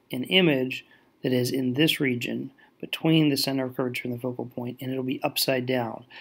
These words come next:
If I thought it was right side up, I'd click here, but I don't. I think it's upside down.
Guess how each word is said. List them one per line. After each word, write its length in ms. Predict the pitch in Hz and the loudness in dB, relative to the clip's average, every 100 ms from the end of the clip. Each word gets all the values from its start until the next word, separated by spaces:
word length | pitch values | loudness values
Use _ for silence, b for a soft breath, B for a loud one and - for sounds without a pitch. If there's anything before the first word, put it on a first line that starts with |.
| B B | B B
If 80 | 151 | -2
I 20 | |
thought 180 | 131 151 | 4 6
it 60 | |
was 140 | 147 127 | 4 2
right 240 | 135 131 | 0 0
side 180 | 135 127 | -2 0
up, 140 | 180 165 | 0 2
I'd 200 | 127 127 | 0 -2
click 280 | 139 127 | -6 -4
here, 360 | - 156 185 180 - B B B | -2 -2 -2 -6 -10 B B B
but 140 | - 127 | -4 -2
I 80 | 120 | 0
don't. 240 | 131 151 | 4 4
I 80 | 131 | 4
think 160 | 135 | -2
it's 160 | 123 - | -4 -6
upside 400 | 131 - 131 123 | -8 -6 -4 -4
down. 400 | 123 117 107 | -4 -6 -8